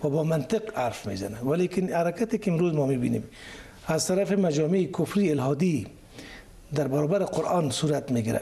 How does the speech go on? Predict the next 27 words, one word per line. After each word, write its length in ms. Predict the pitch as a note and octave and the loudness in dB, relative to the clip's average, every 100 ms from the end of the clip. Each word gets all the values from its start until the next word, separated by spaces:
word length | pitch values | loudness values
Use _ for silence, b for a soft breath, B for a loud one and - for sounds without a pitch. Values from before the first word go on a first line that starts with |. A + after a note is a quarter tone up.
| - | -2
اهانتی 460 | C3+ D3+ F#3 A3 | 0 2 2 0
که 140 | A3+ - | -2 -2
صورت 340 | F#3+ E3+ D3+ | 0 0 0
می‌گیره، 360 | D3 C3 A#2+ A2+ A2+ | 0 0 0 -2 -2
در 160 | A#2+ | -2
حقیقت 440 | - C3 - F3+ F3+ | -2 -4 -2 -2 0
این 220 | G3 D#3 | 0 0
اهانت 420 | B2+ C3+ D#3+ G3 G3 B B B B B B | -2 0 2 0 -2 B B B B B B
واضح 300 | C3 C3 C3+ | -2 0 2
است 240 | G3 E3 - | 2 0 0
که 80 | C#3+ | 0
اونا 340 | C#3 D#3 - - | 2 0 0 -2
یک 160 | - - | -4 -4
عقده‌مندی 840 | - - C3 C3 B2+ B2+ E3 F#3+ C3 | -4 -2 -2 0 2 2 2 2 0
کلان 400 | - D3 D#3+ A#2 | 0 2 2 0
دارن 280 | - - - - B B B B B | -4 -8 -12 -18 B B B B B
و 140 | C#3 | -2
ترس، 540 | C#3 - A3+ A3 - F3+ | -2 -2 0 0 0 0
بیم، 460 | C3+ C#3+ F#3+ E3 | 2 4 4 4
خوف 580 | C#3 - F#3+ G3 F3 - | 0 -2 0 2 0 -4
دارن 400 | C#3 - - G2+ - B B B B | -4 -2 -2 -6 -10 B B B B
از 220 | D3 D#3 | -2 -2
قرآن 540 | - D3 - G3 E3+ A2 - C#3 | -2 -2 2 2 0 -4 -6 -4
و 80 | |
از 220 | - - - | -2 -2 -2
پیروان 500 | D3 B2 D3 E3 - | -2 2 2 0 -2
قرآن. 360 | - - - | -6 -6 -8